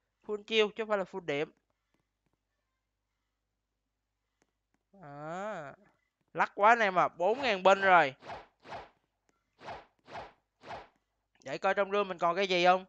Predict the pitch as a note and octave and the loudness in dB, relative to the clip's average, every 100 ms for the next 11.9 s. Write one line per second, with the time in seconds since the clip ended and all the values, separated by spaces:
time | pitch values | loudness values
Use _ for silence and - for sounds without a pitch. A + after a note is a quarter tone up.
0 | _ _ _ _ F3 F#3 G3+ G3+ G#3 A3 | _ _ _ _ -6 -4 -2 -4 -2 0
1 | A3+ G#3 G3 F#3+ A#3 B3+ C4 G3 D#3 C3 | 0 0 -2 -2 2 4 2 -2 -6 -6
2 | G3 F4 B3+ F#3+ F3+ F#3+ F#3 F3+ E3 - | -2 0 2 0 -2 -2 0 0 -2 -4
3 | _ _ _ _ _ _ _ _ _ _ | _ _ _ _ _ _ _ _ _ _
4 | _ _ _ _ _ _ _ _ _ _ | _ _ _ _ _ _ _ _ _ _
5 | _ _ _ _ _ _ B2 C#3+ C3 _ | _ _ _ _ _ _ -8 -8 -10 _
6 | _ C3+ - - E3 F3 D#3+ D3+ D3 C#3+ | _ -20 -20 -16 -14 -12 -10 -6 -2 -2
7 | C#3+ D3 C#3 C3+ B2 A#2+ _ _ _ _ | -4 -8 -6 -4 -4 -6 _ _ _ _
8 | _ _ _ _ _ _ _ _ _ _ | _ _ _ _ _ _ _ _ _ _
9 | _ _ _ - E3+ F3+ - _ _ D#3 | _ _ _ -4 -4 -4 -14 _ _ -12
10 | E3 D3 E3 E3 - F3 F#3 G#3+ G#3+ A3+ | -10 -10 -8 -10 -10 -8 -8 -2 2 2
11 | B3+ F3 - G3+ A3+ G#3 F#3 E3+ | 2 -6 -6 -4 -4 -4 0 0